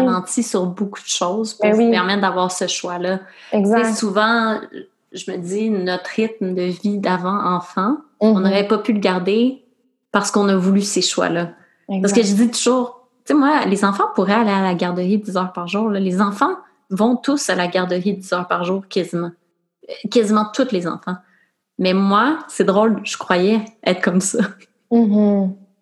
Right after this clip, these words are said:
Speaker 1: Moi, j'avais dit, je me souviens que j'étais partie de, de corpo, « Je vais retourner travailler dans six mois, là, je vais l'envoyer à la garderie. Puis je serai plus capable. » Hey, c'est complètement l'inverse.
Speaker 2: Mm.
Speaker 1: J-, j'ai jamais été capable. Puis ça, c'est drôle parce qu'on change.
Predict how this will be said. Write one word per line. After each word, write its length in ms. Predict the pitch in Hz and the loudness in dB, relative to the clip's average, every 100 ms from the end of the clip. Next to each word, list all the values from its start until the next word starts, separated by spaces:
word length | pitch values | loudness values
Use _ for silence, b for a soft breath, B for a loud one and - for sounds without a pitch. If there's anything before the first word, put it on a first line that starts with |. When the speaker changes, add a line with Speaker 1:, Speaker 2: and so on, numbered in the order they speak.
| - | 0
Speaker 1:
Moi, 100 | 233 | 2
j'avais 180 | 233 175 | 4 2
dit, 380 | 175 214 262 - | 2 2 2 -2
je 120 | - | -4
me 40 | 190 | -4
souviens 260 | - 208 | -2 -2
que 80 | 220 | -2
j'étais 160 | 214 190 | -2 -4
partie 320 | 185 - - | -4 -6 -4
de, 100 | 196 180 - | -2 -2 -2
de 60 | 160 | -4
corpo, « 480 | - 175 - 226 226 B B B B | -2 0 2 0 -2 B B B B
Je 100 | - | 0
vais 60 | 262 | 2
retourner 280 | - 302 330 | 4 2 2
travailler 300 | 285 302 302 | 2 2 4
dans 160 | 302 | 2
six 180 | 277 - | 0 2
mois, 280 | 285 285 285 | 2 4 2
là, 520 | 262 269 262 254 226 | 2 2 2 4 2
je 80 | 220 | 2
vais 60 | 233 | 2
l'envoyer 320 | 247 254 302 | 4 4 4
à 40 | |
la 40 | 285 | 4
garderie. 600 | 254 240 233 240 240 226 B - B B B _ | 4 4 4 4 2 0 B -16 B B B _
Puis 180 | - 226 | 0 2
je 60 | 220 | 2
serai 160 | 233 254 | 0 -2
plus 80 | - | 0
capable. » 440 | 277 254 214 233 - | 0 2 2 0 -2
Hey, 240 | 170 160 - | -2 -4 -8
c'est 320 | - 185 - | -2 -2 -2
complètement 440 | - 220 196 190 185 | 0 2 2 2 2
l'inverse. 580 | 175 170 220 269 - - _ - | 2 2 0 -2 -10 -18 _ -4
Speaker 2:
Mm. 200 | 220 220 | 0 0
Speaker 1:
J-, 160 | 180 - | 0 0
j'ai 160 | 180 | 2
jamais 280 | 185 202 208 | 2 4 2
été 160 | 214 202 | 2 2
capable. 400 | 180 180 185 180 - | 0 0 0 -2 -4
Puis 100 | - | 0
ça, 140 | 240 | 0
c'est 160 | 233 202 | 2 2
drôle 300 | 202 214 240 | 2 2 2
parce 180 | 202 | -2
qu'on 160 | - 170 | -4 -4
change. 560 | - 185 180 180 175 | -2 -2 -2 -2 -4